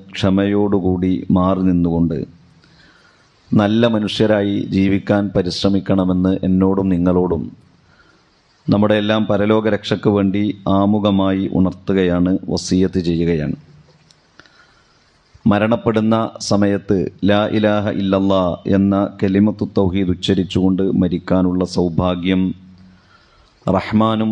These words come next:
റഹീമുമായ റബ്ബ് നമുക്കെല്ലാവർക്കും പ്രദാനം ചെയ്യുമാറാകട്ടെ.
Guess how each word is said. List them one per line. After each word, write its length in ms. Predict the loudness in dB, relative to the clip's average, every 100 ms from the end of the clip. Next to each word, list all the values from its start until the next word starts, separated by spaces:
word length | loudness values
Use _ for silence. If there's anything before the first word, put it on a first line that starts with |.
| 0
റഹീമുമായ 600 | -2 0 0 2 2 0 0 0
റബ്ബ് 280 | -2 -2 -2 0 0
നമുക്കെല്ലാവർക്കും 920 | 0 0 0 2 2 0 -2 0 0 0 -4
പ്രദാനം 420 | -4 -2 0 -2 -2
ചെയ്യുമാറാകട്ടെ. 680 | -2 0 0 -2 -4 -6 -10